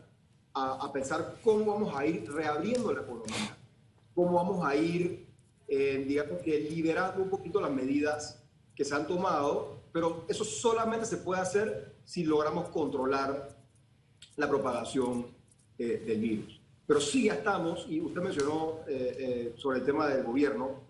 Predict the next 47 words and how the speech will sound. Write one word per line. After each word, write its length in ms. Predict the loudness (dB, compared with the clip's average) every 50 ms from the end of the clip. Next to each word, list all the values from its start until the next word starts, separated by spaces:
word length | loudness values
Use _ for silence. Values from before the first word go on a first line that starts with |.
| -20 _ _
otra 160 | -2 0 0 2
cosa 160 | 2 2 2
muy 140 | 2 2 2
buena 180 | 2 2 0
que 100 | 0 0
ha 40 | -2
hecho 140 | 0 0 -2
el 60 | -2
gobierno 480 | -2 0 0 0 2 0 0 0 -2 -2
nacional 380 | -2 -4 -4 -4 -4 -4 -4 -4
es 120 | -6 -4
que 280 | -2 -2 0 0 -2 -2
ha 500 | 0 0 2 2 0 -2 -4 -8 -12 -18 -20 -20 -10 -6
establecido 600 | -4 -4 -2 0 0 2 2 2 2 2 2 2
unas 180 | 2 2 2 2
mesas 300 | 2 2 2 2 2 0
de 80 | 0
trabajo, 580 | 0 -2 -2 -2 0 0 0 0 -2 -4 -6 -6 -8 -12 -18 -20 _ _ _ _ _ _ _ _ _
eh, 180 | -8 -8 -8 -4 0 4
que 60 | 4
lo 100 | 4 4
hizo, 160 | 4 2 2
lo 80 | 2 4
hizo 120 | 4 4
realmente 380 | 2 2 2 2 2 2 2 0
hasta 180 | 0 0 -2
inclusive 380 | -2 -2 -2 0 2 2 2 2
antes 260 | 2 0 -2 -2 -2
de 60 | -2
tener 180 | 0 0 2 2
el 60 | 2
primer 240 | 0 0 -2 -2 0
caso 440 | 0 -2 -2 0 0 0 0 -2 -4
en, 100 | -8 -12 -16
en 100 | -18 -14
Panamá, 500 | -12 -10 -4 0 2 2 2 0 -2 -6 -10 -14 -18 -20 -20 -20 -6 -2
unas 140 | 0 2 2
mesas 220 | 2 2 2 2
de 60 | 2
trabajo 720 | 2 2 2 2 2 2 0 0 -2 -4 -6 -10 -16 -10 -2
donde 300 | 0 2 2 2 2 2
han 160 | 0 2 2
involucrado 680 | 2 2 2 2 0 0 0 0 0 2 0 0 -2 -4
a 140 | -8 -6 -2
todos 200 | 0 2 4 2
los 120 | 2 0
sectores, 560 | -2 -6 -6 -6 -6 -6 -6 -6 -10 -14 -20